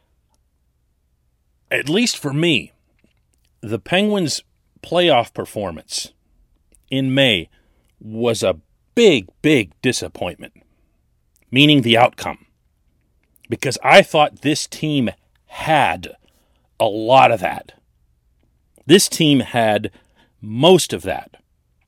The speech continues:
If you look at the individual players who rose up,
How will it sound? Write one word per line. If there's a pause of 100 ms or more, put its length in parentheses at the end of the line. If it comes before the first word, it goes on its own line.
(680)
If
you
look
at
the
individual (500)
players (1400)
who (720)
rose
up,